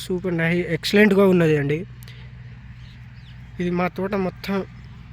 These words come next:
మొత్తం చూడండి. హలో హాయ్ అండి, ఇక్కడ మేము చూ-, నేను కొట్టిన తోట ఇది మా తోట. ఎట్లా ఇగురు వచ్చిందో, ఎట్లా పూత కాత వచ్చిందో చూడండి. ఇగో చూడండి ఎంత కవర్ అయిందో,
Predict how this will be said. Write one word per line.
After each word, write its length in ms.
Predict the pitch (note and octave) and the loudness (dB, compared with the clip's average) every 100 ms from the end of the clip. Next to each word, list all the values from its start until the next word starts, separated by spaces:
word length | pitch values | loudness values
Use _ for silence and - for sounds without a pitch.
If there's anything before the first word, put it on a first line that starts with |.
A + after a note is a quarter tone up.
| - - - - - - - - | -18 -18 -18 -18 -18 -18 -12 -8
మొత్తం 220 | E3 G3 F3+ | -6 -6 -6
చూడండి. 420 | - F3+ F3 D#3+ A3+ - - - - - - - - - - - - - - - - - - _ _ _ _ - - - | -4 -2 -2 -4 -8 -10 -18 -18 -18 -18 -20 -20 -18 -18 -18 -18 -16 -18 -18 -18 -16 -16 -18 _ _ _ _ -20 -20 -6
హలో 160 | F3+ G3+ F#3+ | 4 6 6
హాయ్ 180 | F3+ F3+ | 6 2
అండి, 220 | F3 E3 G#3+ - F#3+ | 2 2 0 0 -4
ఇక్కడ 200 | E3+ F#3+ F3+ | 2 4 6
మేము 160 | F#3+ F3+ | 4 2
చూ-, 180 | - F#3 F#3 | 2 2 2
నేను 120 | E3 | 2
కొట్టిన 280 | F3+ - F#3 F3 | 0 2 2 2
తోట 160 | F3 F3 F#3+ | 0 2 2
ఇది 100 | F3 E3+ | 2 2
మా 60 | F3 - | 2 0
తోట. 180 | F3 F3 E3+ D#3+ | 0 2 0 2
ఎట్లా 160 | F3+ E3+ | 2 2
ఇగురు 180 | E3 F3 | 2 2
వచ్చిందో, 320 | D#3+ E3+ E3 F3 E3 | 2 0 2 2 0
ఎట్లా 160 | F3 - | -2 -2
పూత 180 | E3 F3+ - | -4 -2 -2
కాత 160 | E3 E3 D#3+ | -2 0 -2
వచ్చిందో 360 | - D#3 E3 D#3+ | -2 -2 -2 -2
చూడండి. 420 | E3 D#3+ D#3 D3+ G#3 - - - - - - | -2 0 0 0 -2 -4 -18 -20 -20 -20 -6
ఇగో 160 | F3 G3+ - - - | -2 -2 -4 -16 -4
చూడండి 360 | F3+ F3+ F3 F3 F3 E3+ | 0 2 2 0 0 0
ఎంత 140 | F3 F3+ | -2 -2
కవర్ 220 | F3 F3 F3 | 2 4 2
అయిందో, 240 | E3+ | 2